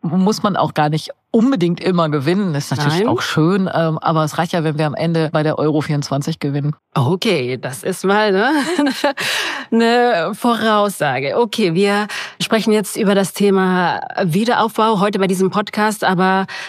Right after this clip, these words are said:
Speaker 2: wir wollen erst mal einen Eindruck bekommen von dem Leben der Menschen in der Ukraine. Botschafter Makeyev, Sie waren schon vor genau einem Jahr hier zu Gast in diesem Podcast. Hätten Sie damals gedacht, dass Sie ein Jahr später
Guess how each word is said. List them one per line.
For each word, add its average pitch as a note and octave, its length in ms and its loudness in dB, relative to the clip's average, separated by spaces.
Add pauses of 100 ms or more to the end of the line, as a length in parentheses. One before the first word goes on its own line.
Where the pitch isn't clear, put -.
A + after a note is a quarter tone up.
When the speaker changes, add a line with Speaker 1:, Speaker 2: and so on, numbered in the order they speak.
(200)
Speaker 2:
wir G#3 220 0
wollen A#3 180 2
erst A3 300 -2
mal G#3 220 4
einen G3 180 2
Eindruck G#3 320 0
bekommen G3+ 600 2
von G3+ 260 0
dem G3 160 2
Leben G3 480 0
der F#3 100 0
Menschen E3+ 460 0
in F#3 260 2
der E3 180 0
Ukraine. D3+ 680 -2
Botschafter A3 480 0
Makeyev, G#3+ 540 0 (320)
Sie F#3+ 140 0
waren A3 300 2
schon G#3+ 240 0
vor G3 320 0
genau G3 220 4
einem G3+ 320 2
Jahr E3+ 180 0
hier F3 460 0
zu G3 100 -2
Gast D#3+ 300 -2
in F3 100 0
diesem D#3+ 200 -2
Podcast. D#3 460 -2
Hätten C#4 220 0
Sie C4+ 100 0
damals C4 320 -2
gedacht, A#3+ 380 -2
dass A#3+ 160 -2
Sie A#3+ 180 0 (560)
ein A#3+ 140 2
Jahr A#3 140 0
später A#3+ 340 0